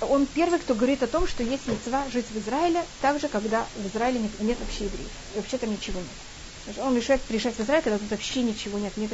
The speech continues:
вообще никакой еврейской общины. И вот весь вопрос о том, жи-, стоит ли жить в Израиле в таком положении или нет, Раби Иуда Алеви относится к этому. Скажем, у него есть тоже стихотворение, где он об этом говорит. Эм,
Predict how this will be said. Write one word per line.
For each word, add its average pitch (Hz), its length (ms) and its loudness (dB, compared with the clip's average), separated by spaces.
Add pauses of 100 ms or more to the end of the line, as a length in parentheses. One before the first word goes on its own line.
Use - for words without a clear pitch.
(140)
вообще 220 220 -2
никакой 208 240 -2
еврейской 190 280 -6
общины. - 280 -10 (1700)
И 233 40 0
вот 214 120 0 (100)
весь 269 220 2
вопрос 254 260 2
о 233 40 0
том, 214 320 -2
жи-, 220 240 2
стоит 285 340 4
ли 262 60 2
жить 226 140 4
в 226 60 -6
Израиле 214 260 2
в - 40 -10
таком 208 220 -2
положении 214 380 2
или 214 100 2
нет, 359 180 4 (100)
Раби 208 260 2
Иуда 220 180 2
Алеви 202 360 0 (280)
относится 202 400 -4
к - 80 -8
этому. 180 260 -4
Скажем, 214 220 -2
у - 40 4
него 214 120 4
есть 214 140 -2
тоже 220 180 0
стихотворение, 247 460 2
где 202 160 -2
он 208 60 0
об 202 80 -4
этом 208 180 -4
говорит. 277 300 2 (760)
Эм, 202 220 -4